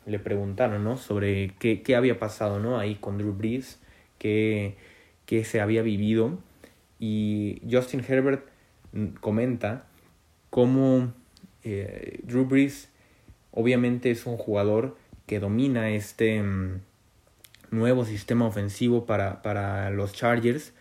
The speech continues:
Es, es un jugador que lo trabajó mucho tiempo y que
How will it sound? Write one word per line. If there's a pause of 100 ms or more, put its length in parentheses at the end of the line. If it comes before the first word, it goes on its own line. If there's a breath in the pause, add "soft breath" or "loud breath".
(340 soft breath)
Es,
es
un
jugador
que
lo
trabajó
mucho
tiempo (600 loud breath)
y
que